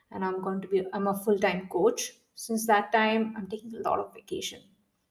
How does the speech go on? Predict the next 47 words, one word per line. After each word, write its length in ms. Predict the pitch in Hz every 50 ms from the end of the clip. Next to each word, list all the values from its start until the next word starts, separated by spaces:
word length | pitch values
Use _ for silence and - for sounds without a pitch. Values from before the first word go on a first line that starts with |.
| _ _
Just 240 | - 233 220 - -
feels 240 | - 254 240 - -
right, 420 | 190 170 - - - - - - -
right? 240 | - 160 - - - _ _ _ _ _
'Cause 320 | - 202 190 185 185 - - -
<laughs> 80 | -
that's 200 | - 220 214 -
what 140 | 226 214 214
I 40 | 208
always 440 | 208 208 208 202 202 226 226 233 214
<laughs> 100 | 226 247
wanted 320 | 262 220 202 214 220 214 -
to 60 | 208
do. 400 | 175 196 262 262 240 214 220 233 - - - - - - - -
I 120 | - -
see 420 | - - - - - - 277 285 294
that's 260 | 269 - - - -
a 60 | 247
problem 580 | 247 - 214 202 196 196 190 220 220 208 196 190 175
now 220 | 170 170 180 202
<laughs> 60 | 185 175
'cause 180 | 196 233 208 226
I 80 | 202
keep, 360 | 196 - - - 240 233 - - - - - - - - - _
you 80 | - 208
know, 80 | 208
subjecting 760 | 208 214 - 214 196 185 - - 202 190 190 - 254 233 226
my 140 | 220 214 214
body 460 | 196 190 190 170 175 180 185 196 190 190
to 140 | 208 190 -
all 240 | - 185 185 180 180
this 300 | 175 185 185 185 185 -
sort 220 | - 190 175 180
of 200 | 185 185 185 - - 196
weird 240 | 196 190 180 185
habits. 400 | 185 - 269 262 226 214 208 -
Unless 400 | - 220 214 220 240 285 302 302
I 140 | - 220 214
dial 560 | 202 196 185 196 180 180 190 202 208 202 202
down 640 | 190 202 185 180 180 196 220 240 294 349 370 370 - - _ _ _ _ - - - _ _ -
the 100 | 208 208
way 240 | 202 196 202 196 202
I 60 | 202
eat 280 | 202 185 202 208 196 196
on 120 | 202 196
my 100 | 190 185
vacations, 1080 | 180 175 170 170 - 185 175 170 170 - 233 247 269 330 359 349 - - - - - -